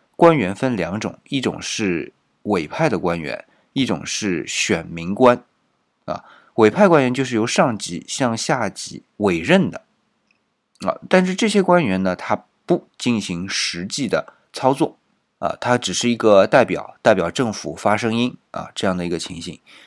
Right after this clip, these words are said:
那么另外一个，比如说我们最常见的美国总统啊、州长，类似的其他单元的行政区啊，他的这个长官都是选民选出来的，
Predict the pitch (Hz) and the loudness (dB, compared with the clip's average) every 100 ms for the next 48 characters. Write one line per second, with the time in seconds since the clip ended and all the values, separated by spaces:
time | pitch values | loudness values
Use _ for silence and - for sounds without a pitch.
0 | _ 131 139 165 196 208 185 87 65 - | _ 2 4 4 4 6 4 4 -4 -4
1 | - 107 120 107 90 95 101 - 123 107 | 0 2 4 4 2 -2 -4 2 4 6
2 | 92 78 65 55 50 - - 92 101 101 | 4 0 -4 -8 -8 -8 -4 -4 0 0
3 | 85 80 98 104 101 87 95 _ _ - | -2 -4 -4 -4 -2 -2 -2 _ _ -8
4 | - - - 135 123 65 98 107 - _ | -8 -4 2 2 4 0 0 -4 -8 _
5 | _ - 101 131 113 - 113 95 - - | _ -12 0 4 4 2 -4 -4 -4 -2
6 | 123 127 139 139 131 - 180 170 139 82 | -2 0 4 6 4 4 4 4 2 -4
7 | 90 95 - - 95 117 101 - 123 92 | -4 -4 -4 -6 -4 -2 -2 -2 0 0
8 | - _ _ - - 110 95 101 92 - | -2 _ _ -4 4 4 4 -2 -4 -6
9 | 90 87 113 113 - _ - 123 117 120 | -6 2 4 4 -4 _ -2 -2 0 -4
10 | - _ _ _ - - 107 82 87 101 | -6 _ _ _ -8 -2 -2 -2 -6 -6
11 | - 90 - 127 117 85 | -4 -6 -2 4 6 4